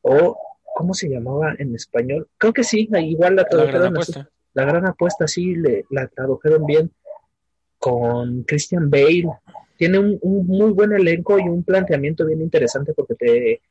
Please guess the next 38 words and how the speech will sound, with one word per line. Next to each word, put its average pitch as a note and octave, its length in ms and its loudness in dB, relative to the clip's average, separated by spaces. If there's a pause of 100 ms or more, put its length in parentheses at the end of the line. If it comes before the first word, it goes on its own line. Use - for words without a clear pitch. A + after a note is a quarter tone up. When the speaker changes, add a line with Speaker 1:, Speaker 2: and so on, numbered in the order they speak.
(140)
Speaker 1:
te C#3 80 -4
informa D#3 480 0
sobre B2 280 2
lo A2+ 160 -2
que A2 360 -2
fue C3 160 2
la C#3+ 100 0
crisis D#3 380 -4
inmobiliaria B2+ 720 0
del B2 160 -4
dos A2 160 -4
mil B2+ 160 -8
ocho A#2+ 240 -4
en C3+ 80 -4
Estados - 320 -2
Unidos B2 360 0
y A#2 40 -14
cómo C#3+ 260 -2
se A#2+ 400 0
fue A#2+ 100 2
a C#3+ 40 2
la D3 100 2
mierda D3 460 0
toda C#3+ 300 0
la, A#2+ 180 -2 (680)
la, A#2+ 220 0
la A#2+ 160 2
banca B2 540 0 (100)
internacional, A#2 1000 -2
Speaker 2:
No. G2 140 -18
Speaker 1:
porque G#2+ 500 -2 (420)
nos C3 240 0
decían C3 380 -2
cómo B2+ 500 -2
el A#2+ 120 -2
dinero A#2+ 420 -2
era A#2 180 0
algo A2 500 -4